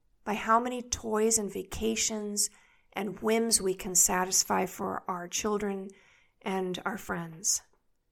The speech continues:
We need to be careful that we don't fall into the trap of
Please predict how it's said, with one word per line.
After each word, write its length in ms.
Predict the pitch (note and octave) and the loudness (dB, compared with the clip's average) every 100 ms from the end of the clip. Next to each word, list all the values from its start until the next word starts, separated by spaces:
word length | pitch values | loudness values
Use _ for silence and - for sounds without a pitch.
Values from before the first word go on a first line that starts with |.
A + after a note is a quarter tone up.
| _ _ - | _ _ -2
We 100 | A#3 | 0
need 160 | B3 | 2
to 60 | A#3+ | 2
be 100 | A#3+ | 0
careful 420 | A#3+ - D#4+ C#4 | 0 -2 0 0
that 100 | A3 | 0
we 80 | - | 2
don't 240 | A#3 A#3 | 2 2
fall 320 | - - G#3+ A3 | 2 4 6 4
into 280 | C#4+ E4+ | 2 0
the 80 | A#3+ | 0
trap 460 | A3+ - G3 F#3 - | -2 2 2 2 -2
of 320 | G#3 F#3+ G#3 | -4 -4 -6